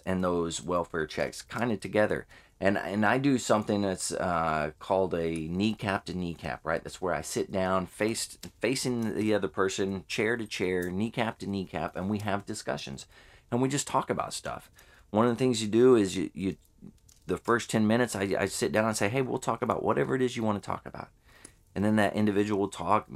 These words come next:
could be about football, could be about baseball, it could be about, you know, home life, it could be anything. Uh, and then you kinda transition to your performance eval aspect, right?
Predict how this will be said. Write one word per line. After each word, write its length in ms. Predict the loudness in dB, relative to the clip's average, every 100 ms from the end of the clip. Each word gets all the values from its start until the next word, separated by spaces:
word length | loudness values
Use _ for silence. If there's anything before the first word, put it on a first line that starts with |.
| -4
could 220 | -2 0
be 80 | 0
about 300 | 0 -2 -2
football, 420 | -2 2 2 0
could 240 | 0 -2 2
be 140 | 2
about 480 | 2 2 4 2 -2 -14 -10
baseball, 460 | -2 -2 0 0 0
it 80 | 0
could 120 | 0
be 140 | 2
about, 440 | 2 2 2 0 -4 -14 -4
you 80 | -2
know, 160 | -2
home 320 | 0 2 4
life, 240 | 2 2 -2
it 80 | -4
could 120 | -4
be 140 | -2
anything. 540 | 0 2 0 -6 -10 -14 -20 -20 _ _ -10 -4
Uh, 260 | 0 0 0
and 200 | 0 4
then 180 | 4
you 80 | 4
kinda 280 | 0 -2 -2
transition 640 | -4 -4 0 -2 -2 -4 -2
to 240 | 0 0
your 200 | 0 -4
performance 640 | -4 -6 -2 0 0 -4 -4
eval 380 | -2 0 0 -2
aspect, 560 | -4 -6 -6 -8 -6 -2
right? 260 | -2 -2